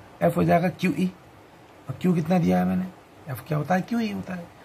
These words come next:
और Q कितना दिया है इसमें मैंने one, One into ten to the minus six,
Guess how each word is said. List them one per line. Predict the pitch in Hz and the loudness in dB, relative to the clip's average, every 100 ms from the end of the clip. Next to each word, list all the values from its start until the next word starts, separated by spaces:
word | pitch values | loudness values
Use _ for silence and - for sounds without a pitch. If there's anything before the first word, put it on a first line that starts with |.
| - - | -20 -14
और | - | -6
Q | - 165 | -2 0
कितना | 160 175 | 2 2
दिया | 151 165 | 2 2
है | 170 | 0
इसमें | 190 | 0
मैंने | 165 - | -2 -2
one, | 127 139 160 - - - - 117 | -2 -2 -4 -12 -20 -20 -20 -4
One | 139 165 202 - - - - - - - - - - | 2 2 0 -10 -20 -20 -20 -20 -20 -20 -20 -12 0
into | 156 143 175 | 0 2 -2
ten | 170 160 | -2 0
to | |
the | 170 | 0
minus | 170 170 165 | 0 0 -4
six, | 190 - | -8 -14